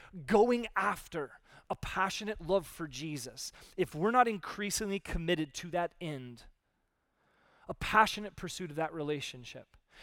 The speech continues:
if we're not ready as individuals and as a church collectively to pause, to adjust anything necessary in our church,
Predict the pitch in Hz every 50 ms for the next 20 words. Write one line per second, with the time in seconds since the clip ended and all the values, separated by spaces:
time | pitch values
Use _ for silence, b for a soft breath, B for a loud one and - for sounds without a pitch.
0 | B B B 202 185 - - 160 170 226 254 277 277 262 262 - 160 151 156 175
1 | 175 180 170 156 147 147 143 160 170 139 127 156 - - 185 185 180 202 175 156
2 | 190 185 143 160 160 160 151 131 170 160 156 160 151 147 156 - - - 160 147
3 | - - - - 160 147 139 - - 143 120 123 131 127 - - - - - -
4 | - 147 147 147 151 151 151 - - - - 131 123 117 113 120 147 143 139 139
5 | - - - - - 175 175 180 202 214 196 - - 185 170 160 151 151 147 131
6 | - - 131 - - 127 120 120 117 110 110 123 127 127 135 131 - - 139 127
7 | 117 107 104 _ - - - -